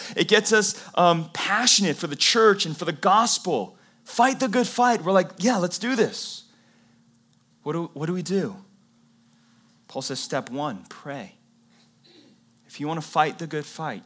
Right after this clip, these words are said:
if you want to wage the good warfare, pray. Now, this is counterintuitive, isn't it? Most of us think of fighting the good fight as something so active,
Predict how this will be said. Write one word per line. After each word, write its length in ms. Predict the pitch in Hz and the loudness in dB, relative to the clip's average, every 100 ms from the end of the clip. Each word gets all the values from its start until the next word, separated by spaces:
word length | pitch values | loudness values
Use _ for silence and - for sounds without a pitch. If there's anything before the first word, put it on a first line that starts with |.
| _ _ _ _ _ _ | _ _ _ _ _ _
if 160 | - - | -12 -4
you 60 | |
want 100 | 190 | 0
to 80 | 175 | 0
wage 540 | 143 156 175 196 190 - | 2 2 4 2 0 -4
the 80 | |
good 240 | 147 170 156 | -4 -4 -4
warfare, 720 | 135 165 175 - 143 131 131 - - - | -2 0 -2 0 2 2 0 -6 -20 -14
pray. 680 | - - 175 190 190 98 - - _ _ _ _ _ _ | -10 -8 -2 2 2 0 -8 -20 _ _ _ _ _ _
Now, 160 | 160 185 | 4 6
this 200 | 277 - | 6 0
is 100 | 156 | -2
counterintuitive, 1160 | - 196 240 240 214 190 233 247 208 107 98 - _ _ | 0 6 6 8 4 2 0 2 2 0 -4 -14 _ _
isn't 260 | 175 185 175 | -2 0 0
it? 240 | 85 - - _ _ - _ _ - - | -4 -10 -20 _ _ -20 _ _ -20 -4
Most 360 | 165 226 262 247 | 6 8 8 4
of 140 | 190 | 4
us 460 | 120 104 - - - | 2 0 -8 -10 -14
think 420 | - - 214 214 | -20 0 4 8
of 240 | 190 151 - - | 8 6 0 0
fighting 420 | 180 165 208 226 | 6 8 8 4
the 80 | 214 | 6
good 160 | 196 | 4
fight 300 | 196 170 196 | 6 6 6
as 100 | 165 | 4
something 400 | - 196 190 185 | -2 -2 -2 -2
so 340 | 165 - 226 220 | -2 4 4 4
active, 580 | 156 185 220 139 104 - | 0 0 -2 -6 -8 -10